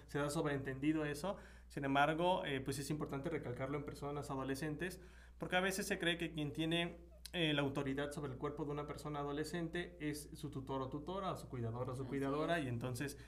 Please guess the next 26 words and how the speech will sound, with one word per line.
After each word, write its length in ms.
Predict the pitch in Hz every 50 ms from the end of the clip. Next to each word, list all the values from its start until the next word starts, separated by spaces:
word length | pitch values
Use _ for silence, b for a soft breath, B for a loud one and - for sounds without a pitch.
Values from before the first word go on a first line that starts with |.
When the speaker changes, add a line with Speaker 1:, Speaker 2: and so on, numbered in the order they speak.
| B B -
Speaker 1:
es 120 | - -
quien 220 | - 180 160 131 151
va 60 | 165
a 60 | 175
decidir 640 | 180 165 - - 139 143 156 175 175 170 - - - - -
o 80 | 143
va 80 | 135 151
a 60 | 151
tomar 200 | - 151 151 147
las 140 | 147 147 135
decisiones 460 | 131 113 - 131 - 156 151 156 151
sobre 200 | - 139 127 123
su 120 | 113 - 139
vida 180 | 147 151 156
reproductiva, 800 | 143 139 127 - 131 127 131 135 127 - 160 190 180 165 160 165 B B B B B
y 80 | - 143
no 100 | 143 147
es 100 | 139 -
así. 240 | 180 - - 262 -
Por 160 | - 190 175
eso 180 | 175 175 - 170
se 100 | - 170
hace 220 | 170 - 175 175
énfasis 640 | 175 170 175 185 180 - - 190 196 214 208 - - -
en 220 | - 151 151 156 151
que, 280 | 156 170 185 202 190